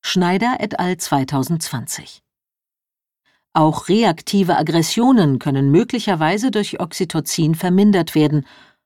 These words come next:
und zwar über eine Verminderung der Empfindlichkeit der Amygdala.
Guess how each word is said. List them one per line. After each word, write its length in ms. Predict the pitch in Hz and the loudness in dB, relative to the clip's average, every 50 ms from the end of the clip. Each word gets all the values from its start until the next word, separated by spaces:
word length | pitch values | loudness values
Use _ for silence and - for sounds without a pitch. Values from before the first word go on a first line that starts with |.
| _ _ - | _ _ -2
und 160 | 202 208 208 | -2 -2 -2
zwar 340 | - - - 202 196 220 - | -2 -2 -2 0 0 0 -2
über 220 | - 226 208 220 - | -2 -2 -2 -2 -2
eine 200 | - 180 180 165 | 0 -2 -2 -2
Verminderung 680 | - 170 156 180 220 240 247 220 208 180 208 202 185 | 0 0 2 2 2 2 2 0 0 2 2 2 2
der 160 | 160 156 - | 0 -2 -2
Empfindlichkeit 1000 | 139 131 123 - - 285 294 - - 180 165 - - 160 147 147 - - - - | -2 -4 -4 -2 -4 -4 -4 -2 -6 -6 -6 -4 -4 -2 -2 -2 -4 -6 -8 -6
der 140 | 180 - | -6 -2
Amygdala. 680 | - 208 196 147 - - - 120 113 117 104 - - | 2 2 2 2 0 -4 -8 -8 -8 -6 -8 -10 -10